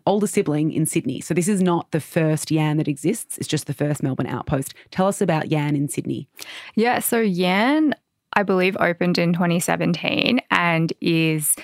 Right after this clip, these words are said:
Speaker 2: an Asian smokehouse, so inspired by the American barbecues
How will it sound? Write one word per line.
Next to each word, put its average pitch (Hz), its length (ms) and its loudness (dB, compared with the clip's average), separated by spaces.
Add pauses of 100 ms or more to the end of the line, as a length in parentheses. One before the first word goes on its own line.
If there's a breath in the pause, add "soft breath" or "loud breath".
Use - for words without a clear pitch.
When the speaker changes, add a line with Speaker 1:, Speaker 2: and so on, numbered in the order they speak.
(280 loud breath)
Speaker 2:
an - 180 2
Asian 160 560 2
smokehouse, - 880 0
so - 180 0
inspired 151 840 0 (160)
by 143 600 2
the 147 360 2
American 143 480 -2
barbecues - 800 -4